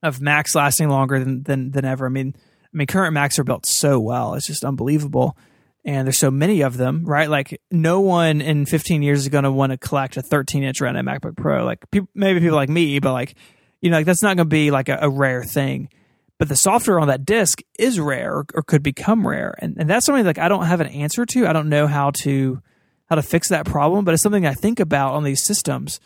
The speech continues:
So if, if I buy a system and, and it boots, um, I leave the disk intact. Like, I don't,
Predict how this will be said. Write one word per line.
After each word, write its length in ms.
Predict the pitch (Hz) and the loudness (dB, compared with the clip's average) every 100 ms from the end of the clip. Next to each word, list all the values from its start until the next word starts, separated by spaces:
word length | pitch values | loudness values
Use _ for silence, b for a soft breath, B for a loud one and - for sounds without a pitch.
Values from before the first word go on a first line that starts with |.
| b b b - | b b b -2
So 160 | 165 | 0
if, 100 | 151 | 0
if 160 | 170 156 | -2 0
I 360 | 175 208 208 175 | 2 4 2 2
buy 300 | 151 156 160 | 2 4 2
a 60 | |
system 520 | - 160 - 131 131 - | 2 0 0 -4 -6 -6
and, 200 | 143 135 | -4 -4
and 200 | 147 143 | -4 -4
it 160 | 147 | -2
boots, 560 | 156 160 131 - - - _ _ _ _ - | 0 2 0 0 0 -2 _ _ _ _ -2
um, 460 | 135 127 131 185 - _ _ _ - | 0 0 -2 -8 -14 _ _ _ -2
I 200 | 165 190 | 2 2
leave 280 | 190 196 | 4 2
the 100 | 170 | 4
disk 480 | 143 156 165 - - - _ 156 | 4 4 2 0 -4 -18 _ -8
intact. 520 | 139 - 151 135 - | -8 -4 -2 -2 -6
Like, 120 | 135 | -2
I 60 | 139 | 2
don't, 320 | 156 156 | 4 4